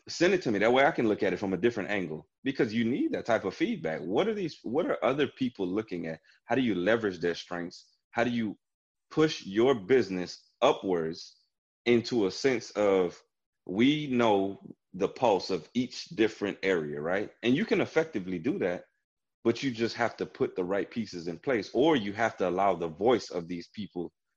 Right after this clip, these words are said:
to come from certain areas. So maybe, no, you don't go fire your, uh, your C F O today. Don't, don't do that.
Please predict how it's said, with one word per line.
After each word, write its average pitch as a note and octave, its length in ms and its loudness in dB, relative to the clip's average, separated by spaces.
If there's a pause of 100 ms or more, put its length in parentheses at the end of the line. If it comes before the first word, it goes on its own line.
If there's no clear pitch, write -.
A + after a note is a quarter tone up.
(120)
to A#2 100 0
come A2 280 -2
from F2+ 180 -6
certain F2 320 -4
areas. D#2+ 460 -4 (340)
So F#2+ 440 4
maybe, A#2+ 340 2
no, A#2+ 260 6
you F#2+ 120 -2
don't G2 220 0
go F#2+ 140 4
fire G2+ 340 6
your, E2+ 360 0
uh, E2+ 260 2
your E2 240 -4
C A2+ 240 2
F - 140 -4
O A#2+ 160 4
today. D#2+ 380 -2
Don't, F#2+ 220 0
don't G2+ 220 0
do F#2+ 100 0
that. E2+ 300 4